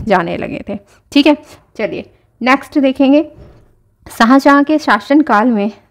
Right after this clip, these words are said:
दरबारी शान शौकत का चित्रकला में अधिक प्रभाव पड़ा था। यानी शाहजहां का जो शासनकाल था उस ट-, उस समय की जो दरबारी शान शौकत थी उसका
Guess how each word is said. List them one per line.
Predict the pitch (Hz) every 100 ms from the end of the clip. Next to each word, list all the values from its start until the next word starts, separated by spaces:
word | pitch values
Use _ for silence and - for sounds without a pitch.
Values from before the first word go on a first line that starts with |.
| 226
दरबारी | 226 226 233 269
शान | 294 247 262
शौकत | 285 247 233 233
का | 247
चित्रकला | 247 269 277 233 202
में | 220 -
अधिक | 202 226 -
प्रभाव | 185 196 220
पड़ा | 175 170
था। | - - - _ - _ 247
यानी | 269 285
शाहजहां | - 277 285 294 277
का | 277
जो | 277
शासनकाल | 269 240 196 254 247 190 185
था | 220 214 _ _ _ -
उस | 294 302 -
ट-, | 220 202
उस | 226 285
समय | - 254 254
की | 262
जो | 269
दरबारी | 226 190 220 220 214 262
शान | - 233 269
शौकत | 277 214 - 202 -
थी | 214 220 -
उसका | 240 - -